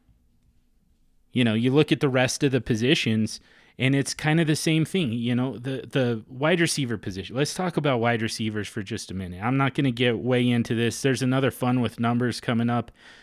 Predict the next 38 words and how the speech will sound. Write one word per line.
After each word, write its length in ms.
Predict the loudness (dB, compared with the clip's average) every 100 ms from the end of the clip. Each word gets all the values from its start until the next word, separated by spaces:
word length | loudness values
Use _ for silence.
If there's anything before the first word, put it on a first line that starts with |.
| _ _
where 180 | 0 2
I'm 120 | 2
gonna 260 | 2 0 -4 -2
just 240 | 0 0
focus 500 | 0 0 2 0 0
in 140 | 2
on 140 | 2 2
the 80 | 2
wide 260 | 0 0
receivers 640 | -2 -4 -4 -2 -2 -4 -12 -20 -20 -4
and 160 | -2
tell 220 | 0 2 4
you 140 | 2
why 320 | 2 2 2
I 80 | 2
go 260 | 2 0 0
so 280 | 0 0
minimalist. 800 | 2 2 0 -2 -6 -10 -12 -16 -18 _ _ _ _ _ _ _ _ _ _ _ _ _ _
And 100 | -2
by 140 | 2 4
the 100 | 4
way, 300 | 2 2 2
there's 340 | 0 -2 -6 -8
kind 220 | -2 0
of 100 | 2
a 200 | 0 -2 -8 _ _ -2
little 200 | 0 2
bit 140 | 0
of 100 | 2
an 80 | 2
evolution 640 | 0 0 0 0 0 0
of 160 | -2 -4
Q 180 | -6 -4
B 180 | -2 -2
X 300 | -2 -4 -4
that 140 | -4
I'm 240 | -2 -4 -6 _ _ -10
s-, 260 | -8 -8